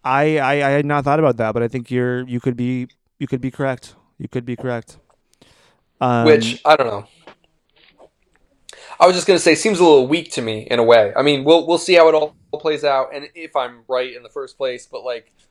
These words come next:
Speaker 2: um, I'm not saying I want it to <laughs> happen. Like, I don't, I don't truly want these characters to die. But it feels like if we're going to have character deaths, you know, they should be impactful,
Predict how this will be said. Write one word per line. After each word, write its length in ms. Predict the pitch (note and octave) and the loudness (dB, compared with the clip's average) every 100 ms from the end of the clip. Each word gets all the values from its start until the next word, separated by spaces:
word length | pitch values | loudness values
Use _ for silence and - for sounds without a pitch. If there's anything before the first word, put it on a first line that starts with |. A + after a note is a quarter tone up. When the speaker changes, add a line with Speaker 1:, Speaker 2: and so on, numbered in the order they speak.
| - | -8
Speaker 2:
um, 360 | B2+ B2 A#2 _ _ - _ _ _ _ _ _ _ _ _ - | -6 -6 -8 _ _ -20 _ _ _ _ _ _ _ _ _ -10
I'm 80 | |
not 160 | G3+ A3+ | -6 -6
saying 220 | A3+ F#3+ | -4 -4
I 80 | C3+ | -4
want 360 | B2+ C3 D3+ F#3 | -6 -6 -6 -8
it 80 | |
to 80 | G3 | -10
<laughs> 160 | F#3+ B3 | -10 -10
happen. 460 | - F#3+ A3+ A#3 G3 | -6 0 0 0 -4
Like, 180 | D#3 | -2
I 60 | F#3 | 0
don't, 280 | C#4+ D#3+ - - - | -2 -2 -16 -20 -8
I 40 | G#3+ | -4
don't 380 | B3 C#3 C3+ - - | -4 -4 -16 -20 -18
truly 340 | - G#3+ D#3 | -10 -6 -6
want 300 | B2 C#3+ D#3+ | -2 -2 -2
these 140 | D3 C3+ | -6 -6
characters 420 | D3 C3 C3+ C3 | -4 -4 -8 -12
to 80 | B2+ | -2
die. 420 | C#3 C#3 A2+ G#2 | -2 0 -4 -4
But 100 | C3+ | -4
it 100 | B2 - | -4 -2
feels 320 | G#3 A3 F3+ | 2 2 2
like 320 | D3 C#3 _ _ _ _ _ - | -2 -4 _ _ _ _ _ -10
if 140 | D#3 | -8
we're 100 | D3+ | -4
going 200 | D3+ F#3 E3 | -2 -2 -2
to 60 | |
have 140 | D3 - | -6 -6
character 340 | E3 D#3 C#3 | -6 -6 -6
deaths, 480 | B2 A#2 A2 - _ _ _ _ _ _ _ _ _ C#3+ C#3 - | -6 -6 -8 -16 _ _ _ _ _ _ _ _ _ -20 -20 -12
you 120 | D#3 | -8
know, 140 | C#3 | -6
they 120 | C#3+ | -4
should 160 | C#3+ D#3 | -6 -8
be 120 | D3 | -10
impactful, 580 | A#2+ - D3 - G#2+ G2 | -10 -10 -10 -12 -16 -16